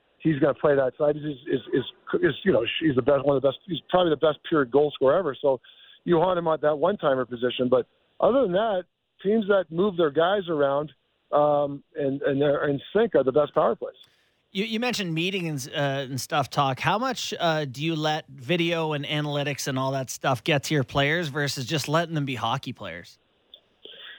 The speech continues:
Speaker 1: Yeah, that's the fine line. Um, I don't like long meetings. Um, and I'll tell you what, I learned that in Pittsburgh because I ran the power play in Pittsburgh.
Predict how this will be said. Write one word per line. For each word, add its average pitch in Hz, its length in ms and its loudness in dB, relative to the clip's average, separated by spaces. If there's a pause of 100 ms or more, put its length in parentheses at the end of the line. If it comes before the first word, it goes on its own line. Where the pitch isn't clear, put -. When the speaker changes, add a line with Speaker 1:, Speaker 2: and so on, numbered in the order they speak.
(140)
Speaker 1:
Yeah, 165 220 4
that's 190 240 0
the 185 160 0
fine 165 240 4
line. 151 320 0 (140)
Um, 143 380 2 (160)
I 165 160 2
don't 190 240 0
like 165 200 0
long 156 440 0
meetings. 156 320 -6 (340)
Um, 123 360 2 (320)
and 151 100 6
I'll 160 140 2
tell 208 180 4
you 175 100 2
what, 170 180 2
I 151 100 0
learned 170 220 0
that 156 100 2
in 131 100 -4
Pittsburgh 139 480 -4
because 127 260 2
I 151 60 4
ran 156 220 0
the 131 140 0
power 175 220 4
play 170 200 -6
in 151 60 -6
Pittsburgh. 147 500 -2